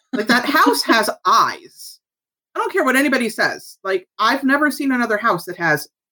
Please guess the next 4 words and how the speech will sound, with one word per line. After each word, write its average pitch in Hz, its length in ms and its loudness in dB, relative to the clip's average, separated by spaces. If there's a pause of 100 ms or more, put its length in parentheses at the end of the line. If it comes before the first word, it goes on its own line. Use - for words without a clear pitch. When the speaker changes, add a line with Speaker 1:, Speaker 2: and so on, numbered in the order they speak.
(160)
Speaker 1:
eyes. - 560 -2 (540)
Speaker 2:
Yeah. 143 240 -4 (240)
Speaker 1:
It's - 200 -20 (280)
weird. 170 500 0